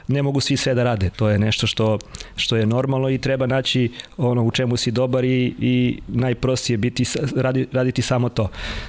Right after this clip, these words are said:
Tako da sam ja pokušavao da, da iz svakog igra-, igrača izvučem, m, m, maksimum i da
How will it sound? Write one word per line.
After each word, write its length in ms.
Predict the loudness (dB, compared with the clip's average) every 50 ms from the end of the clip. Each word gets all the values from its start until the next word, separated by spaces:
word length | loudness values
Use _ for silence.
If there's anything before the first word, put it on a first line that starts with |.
| -6 -2
Tako 280 | -2 -2 0 0 -2 0
da 240 | 2 2 2 0
sam 220 | 0 0 -2 0 0
ja 120 | 0 0
pokušavao 540 | -2 -2 -2 -2 -2 0 0 2 2 2 2
da, 280 | 2 2 2 2 2 2
da 260 | 2 0 0 0 0 -2 -2
iz 100 | -2 -2
svakog 280 | 0 -2 -2 0 0
igra-, 180 | 0 0 0 0 0
igrača 380 | 0 0 0 0 0 0 0 -2
izvučem, 440 | 0 0 0 0 0 0 0 -2 -4 -6 -12 -8 -4
m, 160 | -4 -2 -2 0
m, 440 | 0 0 2 2 2 2 2 2
maksimum 520 | 2 0 0 -2 -2 -2 -2 -2 0 0 -2
i 60 | -2
da 300 | 0 0 0 0 0